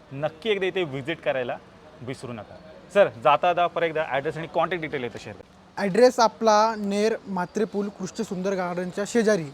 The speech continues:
Speaker 2: डीपी रोड, एरंडवणे.
Speaker 1: तर मित्रांनो, ह्यांची जेवढे काही कॉन्टॅक्ट डिटेल्स आहेत तुमच्या स्क्रीनवरती आहेत,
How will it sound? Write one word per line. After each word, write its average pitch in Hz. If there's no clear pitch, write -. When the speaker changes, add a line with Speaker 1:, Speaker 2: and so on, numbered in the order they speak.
Speaker 2:
डीपी 214
रोड, 220
एरंडवणे. 202
Speaker 1:
तर 135
मित्रांनो, 156
ह्यांची 170
जेवढे 170
काही 202
कॉन्टॅक्ट 185
डिटेल्स 175
आहेत 185
तुमच्या 208
स्क्रीनवरती 226
आहेत, 208